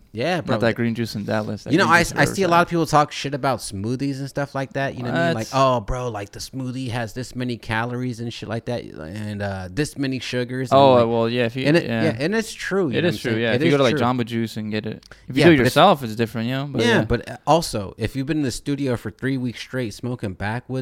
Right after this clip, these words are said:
Speaker 1: and haven't seen the sun,
Speaker 2: Oh, a little juice is gonna do better than that, yeah.
Speaker 1: you feel me? You know, sixteen apples is gonna do your health a lot better than not, you know what I'm
Speaker 2: Mm.
Speaker 1: saying? Some fucking spinach in there, you know what I mean? Like, some kale, that shit, bro. All that shit's good for you, bro. I just like to feel good and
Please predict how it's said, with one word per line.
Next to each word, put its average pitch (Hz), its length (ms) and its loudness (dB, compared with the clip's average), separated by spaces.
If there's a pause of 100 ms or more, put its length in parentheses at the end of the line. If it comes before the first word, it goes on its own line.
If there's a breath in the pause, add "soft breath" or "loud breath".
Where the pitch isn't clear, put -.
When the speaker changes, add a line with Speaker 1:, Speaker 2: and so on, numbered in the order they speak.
Speaker 1:
and 104 120 -6
haven't 113 240 -6
seen 120 220 -8
the 98 100 -8
sun, 120 480 -8
Speaker 2:
Oh, 123 120 2
a - 40 2
little 147 160 4
juice 139 260 2
is - 60 -10
gonna 120 120 -4
do 110 160 -4
better 110 280 -2
than 107 160 -6
that, 123 120 -10
yeah. 110 160 2
Speaker 1:
you 127 60 4
feel 147 300 0
me? 180 180 -2
You 131 100 0
know, 135 140 2
sixteen - 580 -2
apples 131 400 0
is 104 60 -6
gonna 107 180 -4
do 107 120 -8
your 113 180 -4
health 113 240 -2
a 104 80 -8
lot 107 300 -4
better 107 240 -4
than 95 240 -8
not, 98 300 -6
you 92 80 -14
know 92 60 -12
what 113 120 -4
I'm 113 40 0
Speaker 2:
Mm. 110 140 0
Speaker 1:
saying? 101 120 -8
Some 95 180 -12
fucking 107 320 -6
spinach 127 480 -8
in 127 100 -6
there, 131 240 -6
you 127 100 -6
know 120 80 -4
what 120 40 -4
I 123 40 -4
mean? 127 160 -6
Like, 101 160 -10
some - 160 -18
kale, 143 600 -4
that 120 160 -8
shit, - 260 -12
bro. 101 160 -8
All 104 160 -8
that 123 140 -8
shit's 117 200 -10
good 98 220 -12
for - 120 -20
you, 101 60 -18
bro. - 160 -16
I 104 80 -6
just 123 160 -10
like 127 180 -6
to 95 60 -10
feel 113 240 -8
good 113 460 -4
and 92 280 -12